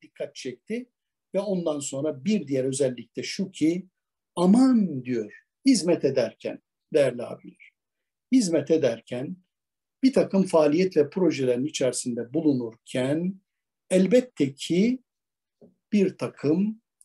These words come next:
olumsuzluklar ve sıkıntılar olacaktır. Hesaplar bazen tutmayacaktır. Hedeflere bazen ulaşılamayacaktır. Ve bu durumda sakın, sakın ola ki diyor,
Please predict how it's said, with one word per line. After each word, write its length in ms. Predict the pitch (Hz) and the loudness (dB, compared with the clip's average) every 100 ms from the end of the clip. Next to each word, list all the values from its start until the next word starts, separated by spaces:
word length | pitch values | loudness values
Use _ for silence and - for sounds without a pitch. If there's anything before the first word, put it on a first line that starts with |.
| - | -4
olumsuzluklar 920 | 175 151 131 - 123 120 - 151 117 | 0 0 -2 -8 -12 -8 0 0 0
ve 80 | 110 | -2
sıkıntılar 560 | - - 113 - 160 | -4 -4 -10 -2 2
olacaktır. 720 | 170 113 - 127 - - - - _ _ _ _ _ _ - | 2 -2 -6 -8 -10 -20 -20 -20 _ _ _ _ _ _ 0
Hesaplar 760 | 202 233 269 - 294 320 214 | 2 4 2 2 0 0 0
bazen 520 | 254 226 180 202 285 - _ _ _ _ - | 0 0 0 -2 -4 -8 _ _ _ _ -10
tutmayacaktır. 1040 | 349 - 196 139 127 113 _ - - _ _ _ _ | -10 -6 -6 -6 -8 -14 _ -20 -20 _ _ _ _
Hedeflere 720 | - 185 262 - 262 269 233 196 | -4 2 4 4 2 2 0 -6
bazen 500 | 247 214 208 269 277 _ _ _ _ _ _ - | -8 -6 -6 -6 -8 _ _ _ _ _ _ -10
ulaşılamayacaktır. 1400 | 190 214 - 277 330 156 113 - - - _ - - - _ _ _ _ _ 208 | -8 -8 -8 -8 -6 -8 -8 -14 -16 -16 _ -20 -20 -20 _ _ _ _ _ 0
Ve 240 | 214 - | 0 2
bu 120 | 302 | 2
durumda 580 | 202 160 147 139 202 - _ _ _ | 4 2 2 0 -2 -4 _ _ _
sakın, 1040 | - - - 240 - - 349 349 254 214 | -8 -4 -4 -4 -6 -2 2 4 2 0
sakın 540 | 180 - 170 - 214 | -4 -4 -4 -2 0
ola 260 | 151 160 196 | 2 2 0
ki 200 | - 131 | -2 -4
diyor, 320 | 123 143 180 | -2 -2 -4